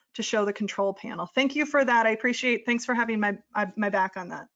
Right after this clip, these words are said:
All right, so here are the two str-, uh, barriers that get in the way of being an empathetic leader. The first is this need to, um, know and this need to fix. And,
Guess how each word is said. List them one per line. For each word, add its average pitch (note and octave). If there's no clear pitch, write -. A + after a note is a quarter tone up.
All C#4
right, D4+
so C#4
here F4+
are F#4+
the D4+
two D#4
str-, -
uh, A3+
barriers C#4
that A#3+
get A#3+
in A#3+
the A3+
way A3
of A#3
being A3
an G#3
empathetic G3+
leader. F#3+
The A#3
first D#4+
is A#3+
this A#3
need B3+
to, A3
um, G3+
know G#3
and A3+
this A3+
need A3
to G3+
fix. -
And, A3+